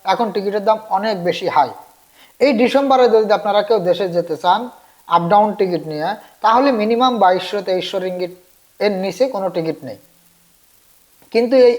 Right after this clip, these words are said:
একই টিকিট যখন ছিল, তখন আপনারা যখন, এর আগে যখন আপনারা নেন নাই, তখন কিন্তু এই একই টিকিটের দাম ছিল চোদ্দোশো, পনেরোশো, তেরোশো রিঙ্গিট এরকম।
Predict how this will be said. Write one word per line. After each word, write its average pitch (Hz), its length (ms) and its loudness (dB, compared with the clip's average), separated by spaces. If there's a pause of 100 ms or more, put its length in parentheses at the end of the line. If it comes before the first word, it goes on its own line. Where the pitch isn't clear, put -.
একই 233 320 2
টিকিট 285 680 -2 (320)
যখন 208 320 2
ছিল, 247 360 2
তখন 226 440 2
আপনারা 214 360 2
যখন, 214 320 0
এর 220 160 0
আগে 208 320 2
যখন 226 260 2
আপনারা 208 260 0
নেন 196 220 -4
নাই, 247 200 -2 (360)
তখন 220 280 2
কিন্তু 262 200 0
এই 226 220 4
একই 220 340 0
টিকিটের 233 400 -2
দাম 185 260 2
ছিল 247 240 2 (1040)
চোদ্দোশো, 208 460 2
পনেরোশো, 190 420 0
তেরোশো 180 400 2
রিঙ্গিট 190 300 -2
এরকম। 143 300 -4